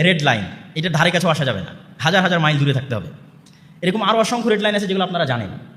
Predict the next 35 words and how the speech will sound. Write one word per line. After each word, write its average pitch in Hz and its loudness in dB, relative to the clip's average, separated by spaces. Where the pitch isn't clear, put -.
তো 131 -2
ইসলামপন্থী 226 -2
জনগণ 196 0
যেভাবে 165 4
আপনাদেরকে 170 0
সহযোগিতা 165 2
করছে, 165 -6
বিপদে 156 0
আপদে 147 0
ধৈর্য 139 0
ধারণ 165 2
করছে, 180 -8
তাদের 165 2
এই 202 0
সহযোগিতাকে 165 2
আপনাদের 143 -2
মূল্যায়ন 123 0
করতে 95 -10
হবে। 92 -14
কাশ্মীরের 185 0
যে 175 2
দৃশ্য 160 0
চোখে 139 -2
ভেসে 123 0
ওঠে, 95 -4
আমরা 165 -4
তো 165 -6
চোখ 185 0
বন্ধ 175 2
করলে 185 0
দেখতে 165 -2
পাচ্ছিলাম 160 0
যে 151 -2
পরবর্তী 151 -2
গাজা 110 -4